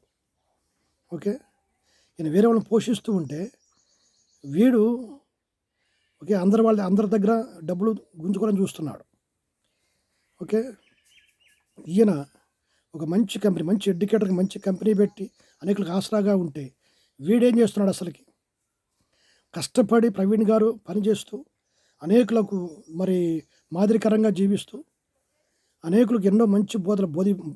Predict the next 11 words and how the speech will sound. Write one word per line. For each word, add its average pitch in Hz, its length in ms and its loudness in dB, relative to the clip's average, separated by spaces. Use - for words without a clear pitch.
బోధనలు 165 480 -2
చేస్తూ, 190 400 -4
అనేకులను 226 420 2
వాళ్ళు 185 160 2
ఇన్స్పైర్ 202 400 -2
చేస్తూ, 202 420 -2
ఒక 160 100 -16
మంచి 208 400 -2
దారిలోకి, 185 520 -4
ఎంతోమంది 226 400 2
చెడ్డవారు 196 500 0